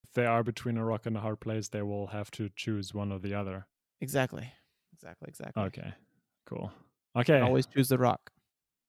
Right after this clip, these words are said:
Speaker 1: If you choose rock, I will choose paper.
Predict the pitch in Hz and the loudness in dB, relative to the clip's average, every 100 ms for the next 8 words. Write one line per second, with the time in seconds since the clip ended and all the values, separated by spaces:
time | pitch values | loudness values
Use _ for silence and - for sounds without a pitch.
0 | _ - - - - - - _ _ _ | _ -20 -20 -18 -20 -20 -20 _ _ _
1 | _ _ _ _ - - - - - - | _ _ _ _ -18 -16 -18 -20 -20 -20
2 | - - _ - 110 127 143 156 135 123 | -20 -20 _ -2 0 2 2 4 6 6
3 | 127 127 123 113 117 - 107 117 113 95 | 4 4 2 2 2 0 -2 -2 -4 -6
4 | 92 | -10